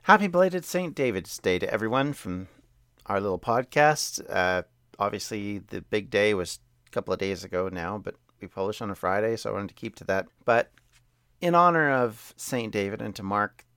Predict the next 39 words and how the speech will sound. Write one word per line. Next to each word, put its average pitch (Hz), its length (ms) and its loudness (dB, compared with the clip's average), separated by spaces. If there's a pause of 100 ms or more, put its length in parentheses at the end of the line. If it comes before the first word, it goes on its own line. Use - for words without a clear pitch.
the 98 80 0
specialness - 1000 -4 (200)
of 98 220 -2
this - 280 -8 (800)
almost 117 460 0
national 107 460 -2
holiday, 92 480 -2 (420)
uh, 101 360 6
I 101 100 0
wanted 101 260 -2
to 110 60 -14
talk 110 240 -2
about 110 160 2
his 113 200 -8
life. 107 440 -2 (240)
And 156 120 0
it 165 120 -4 (640)
fits - 440 -2
in 120 400 -2
currently 92 480 -2
with 90 220 -4
our 82 160 0
current - 320 -6
discussions 85 580 -4
about 85 240 -4
the 87 60 -16
sixth - 280 -6
century 101 420 -6
because, 95 280 -12
of - 80 -18
course, 95 300 -4 (360)
Saint 120 320 -2
David 113 280 -4
was 120 100 -4
alive 117 400 2
during 85 160 -8
the 82 80 -12
sixth - 240 -14
century, 87 400 -12